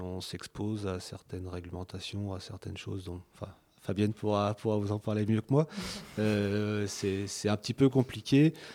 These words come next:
Speaker 1: La réglementation sur les implants, et pas les greffes, hein, mais sur les implants, c'est-à-dire, euh, inertes, mais en matériaux non, euh, non, non, non biologiques, euh, c'est un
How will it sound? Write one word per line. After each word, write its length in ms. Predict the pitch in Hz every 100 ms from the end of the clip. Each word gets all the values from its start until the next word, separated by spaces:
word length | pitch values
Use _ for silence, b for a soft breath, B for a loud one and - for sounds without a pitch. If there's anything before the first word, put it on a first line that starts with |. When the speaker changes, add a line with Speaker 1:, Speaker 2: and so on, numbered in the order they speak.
| B
Speaker 1:
La 120 | 104 107
réglementation 680 | 113 120 123 127 120 - 131
sur 220 | - 110
les 200 | 110 101
implants, 460 | - - 117 110 101
et 580 | 95 95 92 95 92 101 -
pas 120 | 110
les 120 | 107
greffes, 320 | 104 101 101 101
hein, 40 |
mais 120 | 95
sur 180 | 95 104
les 160 | 101 104
implants, 420 | 107 117 110 113 B B B
c'est-à-dire, 500 | - 98 92 101 95
euh, 200 | 95 95 98 - - 101 110 B B B B B -
inertes, 640 | 117 127 123 - - - -
mais 300 | 104 107 110
en 80 | 107
matériaux 640 | 104 104 107 101 104 101 104
non, 540 | 101 101 104 104 101
euh, 80 | 95 95 101
non, 440 | 107 107 101 101 95 98
non, 220 | 107 110 113
non 280 | 110 120
biologiques, 600 | 127 123 117 113 151 - B B B -
euh, 720 | 101 101 98 98 98 98 95 98 B B B B B B B
c'est 300 | - - 104
un 80 | 98